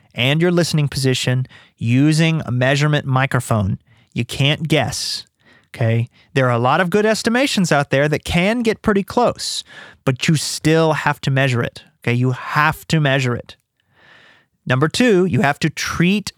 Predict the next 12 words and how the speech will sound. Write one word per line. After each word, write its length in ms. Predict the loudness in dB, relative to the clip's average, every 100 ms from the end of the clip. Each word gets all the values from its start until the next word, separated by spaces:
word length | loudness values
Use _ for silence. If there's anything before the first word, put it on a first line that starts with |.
| _
problems 720 | -2 0 0 0 0 -2 -4
with 320 | -2 -2 -4
treatment, 500 | -4 -2 0 -2 -2
with 180 | -4 -6
quality 840 | -10 -2 0 2 2 2 2 0 -6
treatment 560 | -6 -4 -2 -2 -4 -4 -20 -20 -20 _ -20
for 260 | -20 -4 -4
frequency 420 | -2 -2 0 2
response 400 | 0 0 -2 0
issues, 680 | -2 -2 0 0 0 0 -2
decay 420 | -6 -4 0 0
issues, 840 | 0 -4 -2 -2 0 0 -2 -4